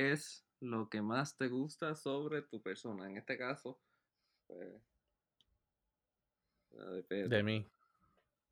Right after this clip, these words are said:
Speaker 1: Sí, sí, espérate que estoy pensando ahora. Di-, delay. Eh...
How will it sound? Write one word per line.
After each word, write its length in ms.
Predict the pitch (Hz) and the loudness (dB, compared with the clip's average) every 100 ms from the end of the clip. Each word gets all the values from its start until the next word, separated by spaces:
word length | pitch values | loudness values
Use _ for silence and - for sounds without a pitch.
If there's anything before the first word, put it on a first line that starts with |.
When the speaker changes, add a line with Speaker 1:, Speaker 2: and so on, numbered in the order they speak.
| _ | _
Speaker 1:
Sí, 180 | 98 98 | -2 -2
sí, 280 | 101 101 95 | 0 0 0
espérate 400 | 104 _ 98 87 | -4 _ -6 -6
que 40 | 82 | -6
estoy 140 | 82 | -6
pensando 440 | 101 104 104 95 90 | -6 -4 -4 -4 -6
ahora. 220 | 90 120 _ _ _ _ _ _ _ _ | -10 -14 _ _ _ _ _ _ _ _
Di-, 380 | 104 101 107 - | -16 -4 -4 -4
delay. 500 | 127 113 98 92 107 _ _ _ _ _ _ _ _ _ _ _ _ 120 | -4 -2 0 -2 -4 _ _ _ _ _ _ _ _ _ _ _ _ -16
Eh... 1600 | 117 107 101 107 110 110 110 107 110 107 107 107 110 107 110 110 | -8 -6 -4 -6 -6 -6 -6 -6 -4 -4 -6 -10 -14 -18 -18 -20